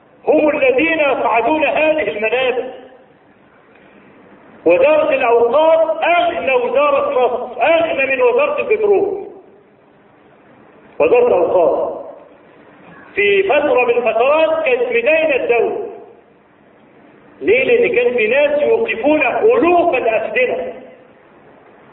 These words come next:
على المساجد وعمل الخير والكلام ده. اسمها الأوقاف عشان كده. فهي وزارة غنية. أنا مش قادر أفهم. إذا كانت الوزارة مش قادرة توفر لكل رجل يصعد المنبر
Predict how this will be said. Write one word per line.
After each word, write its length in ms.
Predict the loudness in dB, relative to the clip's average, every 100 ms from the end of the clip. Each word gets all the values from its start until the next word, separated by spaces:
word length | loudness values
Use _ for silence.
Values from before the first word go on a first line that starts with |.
| -10 -2
على 200 | 2 2
المساجد 640 | 2 0 2 2 2 2
وعمل 420 | 0 0 0 0 0
الخير 400 | 0 -2 0 -2
والكلام 400 | -2 -4 -2 -4
ده. 240 | -6 -10 -16 -20 -20 _ _ -20 -20 -20 -20 -20 -20 -4
اسمها 180 | -2 0
الأوقاف 380 | 0 2 2
عشان 320 | 0 -2 -4 -2
كده. 300 | -2 -4 -6 -12 -18 -20 -20 -20 _ -20 -20 -20 -4
فهي 260 | 0 2 4
وزارة 640 | 2 4 2 2 0 0
غنية. 560 | 0 -2 0 -2 -4 -10 -16 -20 -20 _ _ _ _ -4
أنا 200 | -2 0
مش 180 | 0 0
قادر 400 | 0 2 2 2
أفهم. 240 | 2 -2 -6 -12 -20 -20 -20 -20 -20 -20 -10 -2
إذا 140 | -2
كانت 200 | 0 0
الوزارة 640 | 2 2 2 2 2 0
مش 140 | -2 -2
قادرة 480 | 0 0 2 0 0
توفر 680 | 2 2 2 -2 -2 -2
لكل 560 | 0 -2 0 0 0 0
رجل 380 | 2 0 0 0
يصعد 460 | 0 0 -2 -2
المنبر 720 | -2 0 0 0 0 -2 -4